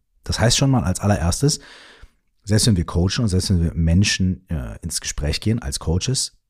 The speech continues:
dann fangen wir nicht an, die zu coachen, ohne dass die uns eindrücklich gesagt haben: "Ey, hör mal, kann ich ein Coaching von dir haben oder, ähm, darf ich,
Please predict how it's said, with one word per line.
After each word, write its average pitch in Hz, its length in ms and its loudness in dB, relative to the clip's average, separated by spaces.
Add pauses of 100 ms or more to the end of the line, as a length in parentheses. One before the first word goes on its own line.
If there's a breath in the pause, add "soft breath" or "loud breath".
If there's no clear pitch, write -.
(120)
dann 107 300 2 (400)
fangen 151 300 0
wir 127 100 6
nicht 107 180 2
an, 127 160 2
die 123 100 0
zu - 140 -6
coachen, - 580 -2 (240)
ohne 131 280 4
dass 107 240 0
die - 260 -6
uns 123 320 0
eindrücklich 113 520 0
gesagt 87 360 -4
haben: 98 320 -2
"Ey, 113 240 0
hör 104 140 0
mal, 110 220 0
kann 95 140 -2
ich 101 100 -2
ein 101 60 -2
Coaching 104 280 0
von 95 120 -4
dir 85 120 0
haben 85 260 0
oder, 78 340 -4 (560 loud breath)
ähm, 67 500 -6
darf 85 280 0
ich, - 340 -2